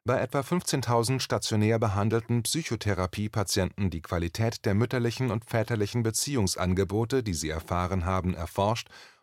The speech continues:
und mit eingängigen Begriffen und Inhalten qualifiziert. Dabei haben wir die je vier häufigsten Mütterlichkeits- und Väterlichkeitsstörungen differenziert. Die defizitären oder manipulierenden elterlichen Beziehungsstörungen führen zu einer Selbstentfremdung des Kindes,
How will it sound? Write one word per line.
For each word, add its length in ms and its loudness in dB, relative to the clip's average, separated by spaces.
und 120 0
mit 220 -2
eingängigen 560 2
Begriffen 540 0
und 220 -2
Inhalten 600 0
qualifiziert. 880 -2
Dabei 300 2
haben 260 2
wir 100 2
die 160 -2
je 160 2
vier 320 0
häufigsten 720 2
Mütterlichkeits- 680 0
und 160 0
Väterlichkeitsstörungen 1200 0
differenziert. 880 -2
Die 200 0
defizitären 800 0
oder 220 0
manipulierenden 920 0
elterlichen 480 0
Beziehungsstörungen 1040 0
führen 340 0
zu 120 -2
einer 200 2
Selbstentfremdung 1000 0
des 160 -2
Kindes, 460 0